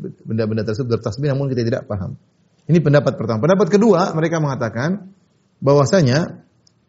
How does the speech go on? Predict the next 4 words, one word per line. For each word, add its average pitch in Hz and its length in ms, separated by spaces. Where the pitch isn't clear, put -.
eh, 107 1400
pohon 147 720
dan 113 560
hewan-hewan, 135 880